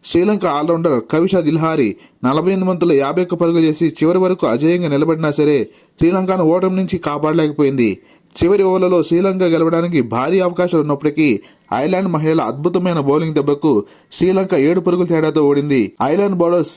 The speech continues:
ఫ్రియా సార్జెంట్ రెండు వికెట్లు మరియు కోర్లే ఫ్రెడెన్ గాస్ట్ రెండు వికెట్లు తీసి శ్రీలంకను మట్టి కనిపించారు. Player of the match మరియు Player of the series అవార్డులను ఐర్లాండ్ ప్లేయర్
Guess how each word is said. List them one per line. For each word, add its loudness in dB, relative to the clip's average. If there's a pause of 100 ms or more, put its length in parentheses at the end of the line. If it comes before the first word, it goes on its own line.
(240)
ఫ్రియా 0
సార్జెంట్ -2
రెండు 0
వికెట్లు 0
మరియు 2 (200)
కోర్లే 0
ఫ్రెడెన్ 0
గాస్ట్ -2
రెండు 0
వికెట్లు 0
తీసి -2
శ్రీలంకను 0
మట్టి -2
కనిపించారు. 0 (440)
Player 2
of -6
the 0
match -2
మరియు 0
Player 2
of -6
the -6
series 0
అవార్డులను -2 (300)
ఐర్లాండ్ -2
ప్లేయర్ 0